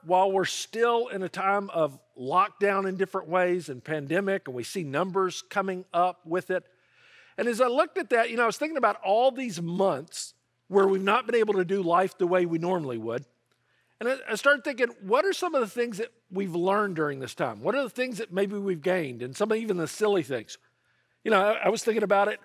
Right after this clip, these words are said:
I've learned more about how to use Zoom than I ever thought possible. How many hours of my life are spent in Zoom meetings and all the features and all that you can do with it?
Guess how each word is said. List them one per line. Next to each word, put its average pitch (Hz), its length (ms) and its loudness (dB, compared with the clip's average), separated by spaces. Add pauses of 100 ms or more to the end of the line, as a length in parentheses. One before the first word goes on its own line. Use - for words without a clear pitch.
(380)
I've 262 220 4
learned 269 480 0
more 233 480 2
about 196 320 2
how 196 220 2
to 220 80 -2
use 202 280 -4
Zoom 151 760 -4 (120)
than 165 220 0
I 165 140 2
ever 180 260 0
thought 175 260 2
possible. 143 420 0 (840)
How 208 100 -4
many 214 200 4
hours 233 300 2
of 233 40 -2
my 226 140 2
life 208 340 2
are 165 60 -2
spent - 320 -6
in 175 180 -6
Zoom 185 420 -2
meetings 113 460 -8 (480)
and 156 380 -6
all 175 240 4
the 180 80 -4
features 180 760 -4
and 143 260 -8
all 175 160 2
that 190 120 -4
you 190 120 -6
can 180 160 -8
do 185 160 2
with 139 220 -4
it? 95 80 -16